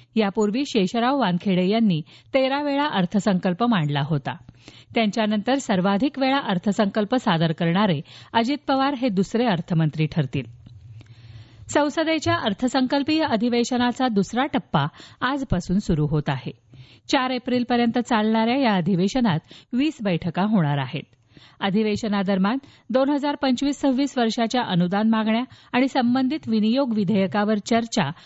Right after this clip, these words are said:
आणि त्यावर मतदान केलं जाणार आहे. त्याचबरोबर बँकिंग कायदे सुधारणा विधेयक,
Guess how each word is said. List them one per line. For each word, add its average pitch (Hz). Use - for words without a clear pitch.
आणि 240
त्यावर 247
मतदान 208
केलं 160
जाणार 151
आहे. 139
त्याचबरोबर 175
बँकिंग 247
कायदे 226
सुधारणा 190
विधेयक, 185